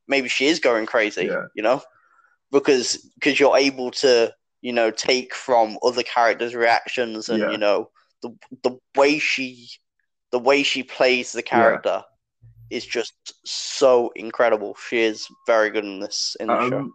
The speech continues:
Speaker 2: I also wanna bring up, um, last, last of the, um, the, the, the things I really liked about season one is, uh, Matthew Modine as Papa, um, to, uh, Eleven.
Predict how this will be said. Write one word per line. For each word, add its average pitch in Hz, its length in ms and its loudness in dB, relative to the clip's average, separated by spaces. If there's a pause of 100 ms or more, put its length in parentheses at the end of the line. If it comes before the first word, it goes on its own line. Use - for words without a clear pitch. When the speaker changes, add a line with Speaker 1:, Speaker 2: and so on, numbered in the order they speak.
(100)
Speaker 2:
I 139 80 6
also 175 220 2
wanna 180 100 4
bring 170 200 2
up, 151 120 0 (180)
um, 113 640 0
last, 110 460 0
last 110 320 0
of 120 80 -2
the, 113 220 0
um, 104 320 -2 (120)
the, 113 100 -4 (260)
the, - 260 -8
the 117 260 -6
things 123 200 0
I 110 60 4
really 107 240 0
liked 107 200 0
about - 140 -8
season 117 240 -4
one 113 180 -4 (100)
is, 107 260 -6
uh, 117 140 2
Matthew 131 300 -2
Modine 113 480 0
as 101 160 -16 (160)
Papa, 107 320 2 (760)
um, 95 520 -2 (1200)
to, 107 220 4
uh, 85 100 4
Eleven. 101 400 2